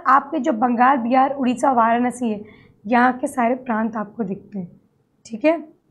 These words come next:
Next आ जाइए, who was the first governor of the new Indian Dominion? नए भारत का या आपका New India Dominion के पहले governor कौन?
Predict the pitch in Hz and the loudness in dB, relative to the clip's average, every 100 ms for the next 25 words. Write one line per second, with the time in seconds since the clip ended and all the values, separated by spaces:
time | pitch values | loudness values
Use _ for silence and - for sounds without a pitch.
0 | _ _ _ _ _ _ _ _ _ _ | _ _ _ _ _ _ _ _ _ _
1 | _ _ _ _ _ _ _ _ _ _ | _ _ _ _ _ _ _ _ _ _
2 | _ _ _ _ _ _ - 233 320 320 | _ _ _ _ _ _ -4 2 2 4
3 | 330 262 254 269 294 285 320 285 247 233 | 4 4 2 2 2 0 2 4 4 2
4 | 262 302 - 302 302 254 240 233 247 302 | -2 -2 2 4 4 2 0 2 0 0
5 | 247 208 277 247 226 254 294 277 220 226 | -2 -2 0 0 2 0 -2 -4 -4 -2
6 | 226 196 180 180 180 - _ - - - | -2 -4 -4 -6 -8 -12 _ -20 -20 -20
7 | - - 233 247 254 302 392 - 226 226 | -18 -2 2 4 4 4 2 0 2 2
8 | 226 233 - 233 240 247 240 240 254 233 | 2 0 -2 0 2 2 2 0 0 2
9 | 285 294 254 233 220 214 214 220 220 262 | 2 2 0 -2 -2 -2 -2 -2 -4 -4
10 | 233 226 214 214 202 202 - | -4 -2 -2 -2 -4 -8 -16